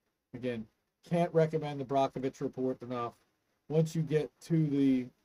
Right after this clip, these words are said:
homepage of the website, it just takes you to, like, oh, I guess I, I went through, like, it, it offers you the chance to subscribe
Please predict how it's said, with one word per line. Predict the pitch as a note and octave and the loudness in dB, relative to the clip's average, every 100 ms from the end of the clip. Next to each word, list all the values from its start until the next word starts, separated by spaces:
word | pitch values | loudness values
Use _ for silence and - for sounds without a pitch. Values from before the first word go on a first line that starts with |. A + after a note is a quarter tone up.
| - _ _ - | -20 _ _ -8
homepage | D3+ C#3 C#3+ C3+ C3+ - | -6 -6 -4 -2 -2 -4
of | C3+ B2+ | -6 -4
the | B2 | -6
website, | C3 C3+ - C3 A#2 A2+ - _ _ _ _ _ _ _ _ - | -4 -6 -4 -4 -4 -6 -10 _ _ _ _ _ _ _ _ -4
it | C3+ | -4
just | - C#3+ - | -2 -8 -4
takes | D3+ C#3 | -6 -4
you | C#3+ | -8
to, | - C#3 | -6 -2
like, | C3 B2 _ _ - | -2 -2 _ _ -10
oh, | B2+ A#2 | -6 -4
I | A#2+ | -4
guess | B2 B2 | -4 -4
I, | A#2+ A2 | -6 -6
I | A#2+ | -8
went | A#2 A#2+ G#2+ | -6 -8 -6
through, | B2+ B2 | -4 -2
like, | A#2+ A#2 | -4 -2
it, | B2+ B2+ | -6 -6
it | C#3+ C#3 | -10 0
offers | E3 D#3+ E3 D#3 | 2 2 0 -2
you | D#3 | -4
the | C#3 | -4
chance | - D#3 C#3+ - | -4 -6 -6 -10
to | C#3 | -14
subscribe | - C3 - D3+ C#3 C3+ | -12 -12 -8 -4 -2 -2